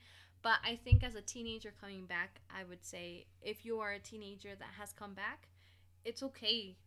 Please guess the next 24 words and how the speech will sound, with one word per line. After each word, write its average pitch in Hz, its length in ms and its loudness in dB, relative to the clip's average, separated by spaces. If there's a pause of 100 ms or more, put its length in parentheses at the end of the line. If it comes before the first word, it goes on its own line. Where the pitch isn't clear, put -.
(120)
what 185 160 -8
you're 185 140 -14
feeling. 165 380 -12 (480)
And 202 100 -12
it 202 100 -10
is 202 160 -6
okay 196 600 -10
to 180 60 -16
feel 180 340 -10
rabia 180 400 -2
and 175 120 -12
to 190 80 -20
feel 185 260 -12 (100)
anger. 170 500 -12 (420)
And 190 420 -8
you 208 160 -6
need 233 180 0
to 214 60 -8
find 196 340 -8
a 180 60 -14
way 196 280 -10 (100)
to 233 60 -16
be 185 220 -12
able 175 160 -16